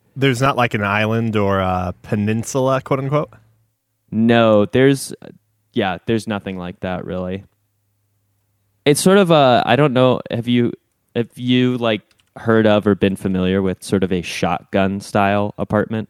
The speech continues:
Speaker 2: or studio? Essentially, I go in and I have, like, a small little wooden floor area that I can put, like, a breakfast nook or a very small, like,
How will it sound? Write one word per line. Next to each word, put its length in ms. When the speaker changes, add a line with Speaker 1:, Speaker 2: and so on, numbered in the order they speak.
Speaker 2:
or 100
studio? 580
Essentially, 500
I 80
go 280
in 240
and 120
I 80
have, 340
like, 320
a 80
small 800
little 400
wooden 600
floor 580
area 600
that 100
I 80
can 180
put, 300
like, 260
a 80
breakfast 580
nook 280
or 80
a 80
very 240
small, 420
like, 360